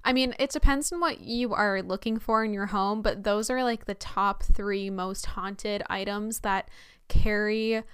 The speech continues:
um, the weight and energy of somebody that may have had it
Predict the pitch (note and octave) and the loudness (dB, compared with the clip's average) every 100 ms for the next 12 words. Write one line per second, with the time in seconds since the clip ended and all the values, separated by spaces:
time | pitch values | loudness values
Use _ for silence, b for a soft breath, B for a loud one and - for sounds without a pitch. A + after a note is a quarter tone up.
0 | b b b G#3 G3+ F#3+ F#3+ G#3 G#3 G3+ | b b b 0 0 0 -2 -2 0 0
1 | G3+ G#3 - - A3 G#3 G3+ G#3+ G#3 G#3+ | 0 -2 -8 -8 -6 -4 -4 -4 -4 -2
2 | G#3+ A3+ G3 - - G3 G3+ G3+ G3+ G3 | -2 -2 -4 -4 -6 -4 -4 -2 -2 -4
3 | F#3+ F#3 F#3 F#3 F#3 F#3 G3 G#3+ - | -6 -6 -6 -6 -6 -4 -2 -2 -4